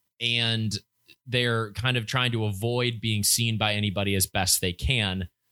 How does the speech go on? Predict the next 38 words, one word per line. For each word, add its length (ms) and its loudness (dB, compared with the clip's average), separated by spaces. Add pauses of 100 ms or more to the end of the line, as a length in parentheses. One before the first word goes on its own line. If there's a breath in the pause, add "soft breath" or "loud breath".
(160)
Before 360 -2
they 180 2
head 320 -2
off, 440 2 (340)
Bree's, 480 0
like, 160 -2
rolling 460 0
around 320 0
in 60 0
the 60 0
grass. 360 0
Here's 160 2
another 280 0
kind 180 0
of, 80 -2
like, 240 -2
C 200 2
S 160 0
Lewis 220 0 (100)
animal 380 0
thing. 360 -2 (280)
He's, 80 2
like, 160 0
rolling 320 0
around 240 0
in 60 0
the 80 -2
grass 560 0 (100)
and 320 0 (340)
Shasta's 540 0
laughing 420 -2
at 140 -4
him 460 0
because 240 2
it 120 -6
looks 240 -4
silly. 600 -2 (360)
And 380 0